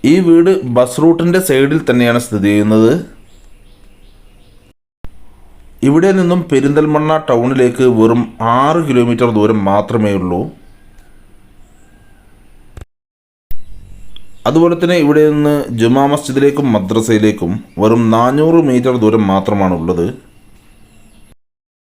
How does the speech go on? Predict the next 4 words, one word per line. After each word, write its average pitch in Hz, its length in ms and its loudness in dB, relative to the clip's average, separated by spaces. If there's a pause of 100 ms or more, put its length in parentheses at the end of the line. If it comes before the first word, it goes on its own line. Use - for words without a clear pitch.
(1400)
ക്ഷേത്രത്തിലേക്കാണെങ്കിൽ 165 1080 0 (380)
ഒരു 143 180 2
കിലോമീറ്റർ 147 480 0
ദൂരവും 113 340 2